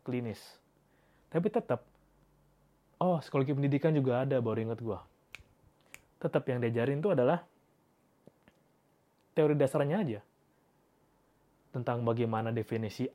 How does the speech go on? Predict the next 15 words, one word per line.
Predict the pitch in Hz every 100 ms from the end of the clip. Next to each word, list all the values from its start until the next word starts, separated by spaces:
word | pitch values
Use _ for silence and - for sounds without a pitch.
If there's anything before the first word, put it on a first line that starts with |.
| -
A, | 160 160
definisi | - 123 - 135 117 147 147
B, | 135 160 165 - _ _ _ _ _ - - _ - _ _ -
tokoh | 117 - 123
memandang | 127 123 117 120 120 131
A, | - 160 - -
tokoh | 135 127 123
memandang | 123 123 131 135 143
B. | 147 151 151
Dulu | 131 143
ada | 131
psikologi | 123 - 127 123 123
kepribadian | - 120 120 120 123 113
satu, | - 131 139 156 165 - _ _ _ _ -
dua, | 143 143